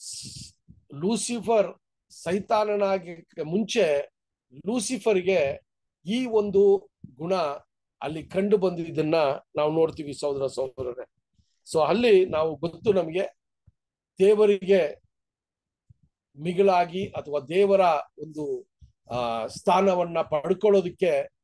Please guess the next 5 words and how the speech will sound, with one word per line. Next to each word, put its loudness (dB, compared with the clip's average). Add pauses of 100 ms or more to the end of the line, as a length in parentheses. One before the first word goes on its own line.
(320)
ಅವನಿಗೆ -6
ಆಕಾಂಕ್ಷವನ್ನ 0 (340)
ಅಲ್ಲಿ -8 (500)
ಕಂಡು -4
ಬಂದ, -4